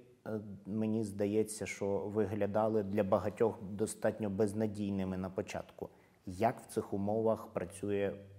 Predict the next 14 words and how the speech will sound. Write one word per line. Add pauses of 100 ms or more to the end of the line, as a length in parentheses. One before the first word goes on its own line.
психіка
людини?
Як
вона, (1160)
як
вона
трансформується?
Які,
е, (140)
зміни
у
психіці, (160)
м, (220)
ви